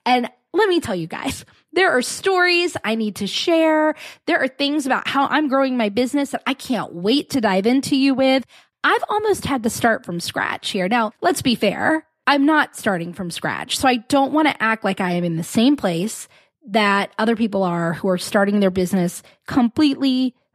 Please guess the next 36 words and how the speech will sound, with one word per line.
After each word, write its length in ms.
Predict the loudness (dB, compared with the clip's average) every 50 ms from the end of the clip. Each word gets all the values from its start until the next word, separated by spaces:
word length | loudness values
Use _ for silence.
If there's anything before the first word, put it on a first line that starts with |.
| _ _
from 220 | 0 2 2 2
square 360 | 0 -2 -2 0 0 0 0
one. 360 | -2 -6 -8 -8 -8 -8 -10 -12 _ _ _ _ _ _ _
I'm 140 | 2 4 4
very 180 | 6 6 4 4
fortunate. 520 | 2 2 0 0 0 -4 -8 -8 -8 -6 -6
I 80 | -4
have 200 | -2 -2 -4 -4 -4 -2
eight 200 | -2 0 0 0
years 480 | 0 2 2 4 4 2 2 0 -2
of 200 | -6 -8 -6 -4
building 520 | -2 -2 0 0 0 0 0 -2 -4 -6 -6
a 60 | -2
very 260 | 0 2 2 2 2 0
solid 400 | 0 0 0 2 0 0 -2 0
business 580 | -2 -2 0 0 0 0 0 -2 -4 -6 -12 -20 _ _
under 240 | 0 2 2 2 2
my 140 | 2 2 0
belt, 420 | 0 2 0 0 0 -2 -6 -8 -12 _ _
but 640 | 0 0 0 0 -2 -6 -10 -12 -14 -16 -18 -18 -18 _ _ _ _ 0
there 160 | 2 4 4
are 60 | 4
still 280 | 2 2 2 2 2 2
pieces 800 | -2 -6 -14 -10 -6 -6 -6 -6 -6 -8 -10 -10 -8 -10 -12 -10 -10
of 120 | -8 -4 -2
my 140 | 0 0 0
business 580 | 2 0 0 0 0 -4 -4 -4 -8 -10 -14 -18 -20 -20 _ -2
where 160 | -2 0 2 2
I'm 160 | 0 0 0
having 380 | -2 -2 0 0 0 0 2
to 80 | 0 0
start 560 | 0 -4 -2 2 2 4 4 4 2 0 0 _
almost 460 | 2 2 4 4 4 2 2 0 0 0
nearly 320 | 0 2 2 2 2 0
from 220 | 0 0 -2 -2
scratch. 580 | -2 -4 -4 -4 -4 -4 -6 -8 -6 -6 -6